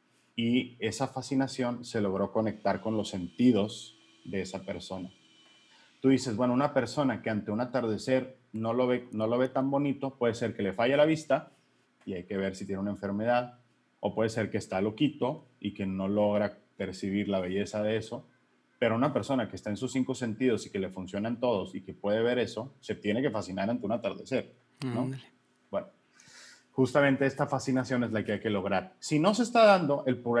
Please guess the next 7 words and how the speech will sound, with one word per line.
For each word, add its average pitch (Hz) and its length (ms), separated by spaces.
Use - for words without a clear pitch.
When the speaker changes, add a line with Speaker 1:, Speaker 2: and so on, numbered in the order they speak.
Speaker 1:
el 113 140
problema 143 380
no 147 180
es 165 160
del 117 140
atardecer, 90 640
seguramente. 87 560